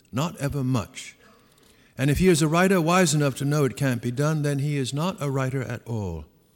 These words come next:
A good writer always works at the impossible. Oh, it is a real horse's ass business. The mountain labors and groans and strains,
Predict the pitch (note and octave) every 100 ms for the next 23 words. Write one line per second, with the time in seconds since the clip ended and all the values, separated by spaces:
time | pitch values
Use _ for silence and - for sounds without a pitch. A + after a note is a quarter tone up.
0 | _ _ - - A#2 A#2+ F3+ C3 A2+ A2
1 | A2 C3 D3 D3 C#3 B2+ A#2+ A2+ - G#2
2 | F#2+ A2+ G#2 G#2+ F#2 - D2+ C#2+ C#2+ _
3 | _ _ _ _ _ _ _ _ _ _
4 | _ _ - E3 F3 F3 E3+ F3 E3+ -
5 | - _ _ - D3 C#3 C3+ C3+ D#3 E3
6 | D#3 D3+ - D#3+ B2 C3+ A#2+ A#2+ A#2 -
7 | A2+ F2+ E2+ D#2+ - - _ _ _ _
8 | _ _ _ - C#3+ D3+ E3 D3 D#3 D3+
9 | F3 F3 D3 C#3+ C3 C3 C3 F3 E3+ D#3+
10 | D#3 D3 C3+ B2 A#2 - E3 D#3+ D3 C3+
11 | B2 A#2